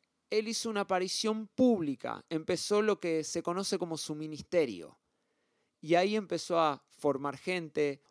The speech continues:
buscó a los doce discípulos, les enseñó, además les enseñaba a los demás cómo tenían que vivir, qué tenían que hacer. Su objetivo era reconciliar a nosotros con Dios, hacer que podamos estar cerca de Él.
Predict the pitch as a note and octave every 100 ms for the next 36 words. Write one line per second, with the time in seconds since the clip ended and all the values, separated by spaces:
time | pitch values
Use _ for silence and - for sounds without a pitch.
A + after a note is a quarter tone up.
0 | _ D3 C#3 - D#3 D3+ C3+ B2 C3+ C3+
1 | C3+ A#2+ A2+ - F3+ D3 C3+ C3 B2 -
2 | _ - C3+ - B2+ B2 B2+ B2+ F3 E3+
3 | C#3+ - _ - D3+ E3+ G3 G3+ F3+ E3
4 | D3+ D#3+ F3 G3 F#3 E3 C#3+ D3 F#3 G3
5 | E3 - _ _ F3+ F3+ E3 D3 D#3 D#3+
6 | B2+ C3+ C3 D#3 F#3 D#3 C#3 F#3 - D#3
7 | D#3+ D3+ C3 A#2 G#2 - E3 C#3 A2+ _
8 | _ _ _ _ - - C#3 D3+ C3+ E3
9 | E3+ D#3 D3+ C#3+ C3 - C3 B2+ C#3 C3+
10 | E3 E3+ D#3+ - _ _ _ _ _ _
11 | _ - C#3 C#3+ C#3+ G#3 G#3+ G#3+ - E3
12 | E3 C#3+ G#2+ - C#3 - F3 F3 D#3+ D#3
13 | D#3+ E3 - - D3+ C#3+ - D#3+ D#3 C3+
14 | C3+ G2 -